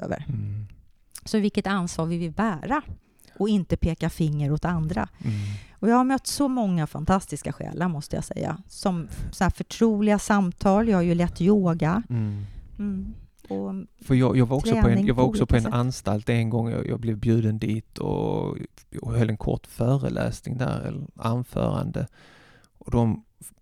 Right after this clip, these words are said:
Speaker 2: de hade fått veta att jag skulle komma, så de hade bakat och så vidare.
Speaker 1: Mm.
Speaker 2: Jag vet inte vad de satt där för. Och jag, men jag mötte människorna.
Speaker 1: Mm.
Speaker 2: Och jag mötte värmen och jag mötte, eh,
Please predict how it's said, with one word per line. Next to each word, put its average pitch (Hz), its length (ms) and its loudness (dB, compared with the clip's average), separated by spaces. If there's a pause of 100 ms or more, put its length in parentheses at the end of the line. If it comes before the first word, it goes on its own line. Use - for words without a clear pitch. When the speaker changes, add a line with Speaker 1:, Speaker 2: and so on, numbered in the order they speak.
(300)
Speaker 2:
de 123 120 4
hade 117 100 4
fått 107 220 0
veta 113 220 4
att - 80 -2
jag 107 100 2
skulle 104 200 -4
komma, 123 480 2
så - 120 -2
de 117 100 4
hade 104 140 0
bakat 107 720 0
och 160 100 -6
så - 100 -2
vidare. 131 560 0 (140)
Speaker 1:
Mm. 190 340 -6 (380)
Speaker 2:
Jag 175 160 6
vet 143 180 6
inte 127 200 4
vad 110 140 6
de 110 120 0
satt - 340 -2
där 143 260 4
för. - 380 0 (840)
Och 143 120 8
jag, 131 360 8 (120)
men 131 440 2
jag 143 240 10
mötte 135 280 6
människorna. 139 640 2 (280)
Speaker 1:
Mm. 165 200 -8 (200)
Speaker 2:
Och 120 140 2
jag 120 120 6
mötte 127 480 6
värmen 117 680 2
och 113 80 -2
jag 113 100 0
mötte, 120 360 2 (640)
eh, - 80 -6